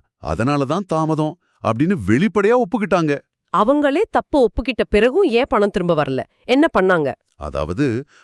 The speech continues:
Speaker 1: அவங்க செப்டம்பர் ரெண்டாயிரத்தி இருபத்தி மூணுல இந்த பிரச்சனைக்காக ஒரு டிக்கெட் ரைஸ் பண்ணி பணத்தை திருப்பி செலுத்த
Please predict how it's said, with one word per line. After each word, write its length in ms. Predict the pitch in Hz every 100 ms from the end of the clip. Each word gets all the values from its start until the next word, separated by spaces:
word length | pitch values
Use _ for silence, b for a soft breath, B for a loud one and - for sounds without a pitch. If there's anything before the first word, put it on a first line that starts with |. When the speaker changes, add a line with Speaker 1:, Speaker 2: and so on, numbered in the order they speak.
| b
Speaker 1:
அவங்க 280 | 107 110
செப்டம்பர் 520 | 98 127 - 233 208 113
ரெண்டாயிரத்தி 460 | 127 196 202 165
இருபத்தி 340 | 113 131 151 110
மூணுல 500 | 98 135 127 80 110 b b
இந்த 160 | 143 156 127
பிரச்சனைக்காக 600 | 143 240 233 190 165 185
ஒரு 160 | 123 92
டிக்கெட் 320 | 135 104 -
ரைஸ் 220 | 110 92
பண்ணி 340 | - 87 110 82 b b -
பணத்தை 340 | 131 202 180 -
திருப்பி 280 | 151 170 190
செலுத்த 520 | 98 80 - 120 82